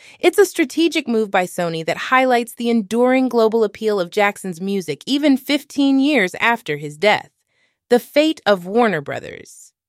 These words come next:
Coyote versus Acme hangs in the balance. The studio had initially planned to cancel the live-action slash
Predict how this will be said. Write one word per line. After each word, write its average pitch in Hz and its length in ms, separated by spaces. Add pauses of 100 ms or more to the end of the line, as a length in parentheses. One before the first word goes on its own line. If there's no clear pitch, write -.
(100)
Coyote 269 460
versus 226 400
Acme 190 480
hangs 196 320
in 180 120
the 170 60
balance. 160 600 (280)
The 226 60
studio 262 400
had 226 160
initially 233 460
planned 220 300
to 220 60
cancel 262 440
the 208 120
live-action 202 680
slash 254 440